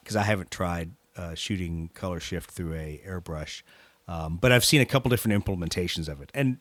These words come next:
to be, to be honest, they all look cool in different ways. Uh, I, I'm gonna make that, you know, culturally insensitive joke. It's kinda like for me and Beaufort, seeing everybody drive by in their hoopties, and everybody has different,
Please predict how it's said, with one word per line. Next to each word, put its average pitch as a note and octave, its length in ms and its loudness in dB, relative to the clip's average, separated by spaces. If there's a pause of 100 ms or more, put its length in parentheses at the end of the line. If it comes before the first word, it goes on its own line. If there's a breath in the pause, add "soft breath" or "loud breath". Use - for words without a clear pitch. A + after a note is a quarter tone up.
(120)
to C#3 80 -4
be, C#3 220 -2 (220)
to C#3 100 -4
be C#3+ 200 0
honest, D3+ 320 4
they - 80 0
all D3+ 260 6
look C3 220 2
cool C3 240 6
in A#2 80 6
different G2 280 0
ways. G2+ 380 2 (580 loud breath)
Uh, D2+ 220 -8
I, - 180 -12 (120)
I'm A2 100 -6
gonna G2 140 0
make G2 200 0
that, F2 200 -4 (220)
you G2+ 100 -10
know, F2 60 -8
culturally G2 440 -4
insensitive F2+ 460 -4
joke. G#2 320 -2
It's - 140 -10
kinda F#2 280 -4
like E2+ 220 -8
for - 120 -10
me F2+ 160 -2
and F2 120 -4
Beaufort, F#2 360 -4 (320 loud breath)
seeing G#2 180 0
everybody G2 280 0
drive F#2+ 240 2
by F#2+ 140 2
in F#2 60 2
their F2 100 0
hoopties, A#2 500 0
and E2+ 220 -2
everybody F#2 360 -2
has F2 300 0
different, - 340 -4